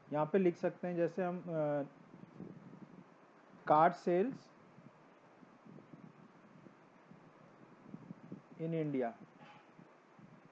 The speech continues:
ये लिख सकते हैं। यहाँ पे आप देख रहे हैं कि ये, अ, सबके कलर जो legend है यहाँ पे आ रहा है, और ये अगर आपका थोड़ा small दिख रहा है तो आप यहाँ से जाके इसको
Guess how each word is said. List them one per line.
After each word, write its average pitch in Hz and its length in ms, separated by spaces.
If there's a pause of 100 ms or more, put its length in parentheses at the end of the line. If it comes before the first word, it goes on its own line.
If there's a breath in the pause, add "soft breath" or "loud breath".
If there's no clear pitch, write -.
(300)
ये 175 120
लिख 185 160
सकते 185 300
हैं। 262 160 (520)
यहाँ 165 160
पे 208 120
आप 202 100
देख 180 300
रहे 190 100
हैं 190 140
कि 202 100
ये, 196 320
अ, 147 460
सबके 180 360
कलर 180 420 (400)
जो 165 100
legend 165 500
है 175 120
यहाँ 156 160
पे 170 120
आ 151 180
रहा 139 160
है, 226 100 (720)
और 160 140
ये 202 100
अगर 190 260
आपका 190 460
थोड़ा 185 320
small 185 380
दिख 175 180
रहा 170 120
है 175 60
तो 180 140
आप 180 160
यहाँ 165 180
से 190 160
जाके 165 360
इसको 185 400